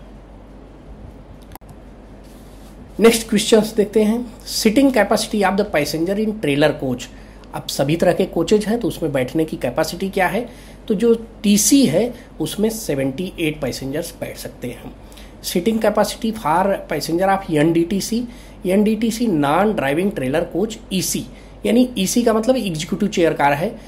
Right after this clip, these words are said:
तो एनडीटीसी में दोस्तों फिफ्टी टू passengers बैठ सकते हैं। आ, trailer coach और motor coach दोनों में, trailer coach और motor coach दोनों में सेवेंटी एट।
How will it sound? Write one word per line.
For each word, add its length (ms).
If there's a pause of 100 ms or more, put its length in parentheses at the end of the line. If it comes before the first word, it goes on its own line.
(220)
तो 60
एनडीटीसी 720
में 300 (260)
दोस्तों 320 (140)
फिफ्टी 400
टू 180
passengers 800
बैठ 160
सकते 320
हैं। 240 (720)
आ, 460 (320)
trailer 300
coach 320
और 180
motor 440
coach 300
दोनों 360
में, 200 (460)
trailer 280
coach 280
और 120
motor 300
coach 260
दोनों 260
में 120
सेवेंटी 540
एट। 140